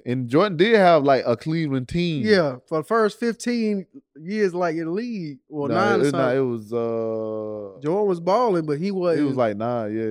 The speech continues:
Speaker 1: it was like, it was like his eighth.
Speaker 2: He was balling, but he
Speaker 1: It was like his
Speaker 2: wasn't,
Speaker 1: ninth
Speaker 2: he
Speaker 1: year.
Speaker 2: wasn't expected to go to, to the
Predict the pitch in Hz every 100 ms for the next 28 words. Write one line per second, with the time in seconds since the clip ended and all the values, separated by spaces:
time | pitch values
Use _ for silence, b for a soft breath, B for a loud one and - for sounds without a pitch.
0 | 107 120 123 117 107 123 147 117 104 113
1 | 101 113 117 107 _ _ 170 196 190 175
2 | 208 220 190 165 151 214 - 196 180 -
3 | 123 165 196 196 180 165 - 180 160 165
4 | 160 - 151 135 - 147 131